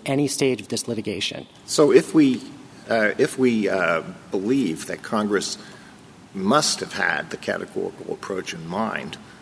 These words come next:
Speaker 2: uh, because that's what we said in Taylor and subsequent cases, when it enacted, uh, the aca provision at issue here, what does that do to your argument?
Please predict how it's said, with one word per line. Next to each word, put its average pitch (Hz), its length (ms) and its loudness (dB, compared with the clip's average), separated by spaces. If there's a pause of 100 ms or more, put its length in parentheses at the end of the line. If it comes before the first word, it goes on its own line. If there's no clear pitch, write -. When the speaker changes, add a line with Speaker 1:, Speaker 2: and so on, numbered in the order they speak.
(280)
Speaker 2:
uh, 85 320 -2
because 92 360 -6
that's 92 240 -6
what 104 120 -6
we 85 120 -10
said 92 260 -6
in 76 140 -10
Taylor 95 460 -4
and 78 180 -8
subsequent - 600 -10
cases, 95 520 -6
when 98 280 -2
it 95 120 -2
enacted, 92 680 -6 (540)
uh, 85 460 -4 (180)
the 85 340 -8
aca 98 240 -2
provision 90 800 -6
at 87 180 -10
issue - 300 -8
here, 135 200 2
what 160 160 0
does - 180 -4
that 87 180 -4
do 101 120 -2
to 87 60 -8
your 71 180 -8
argument? 82 480 -10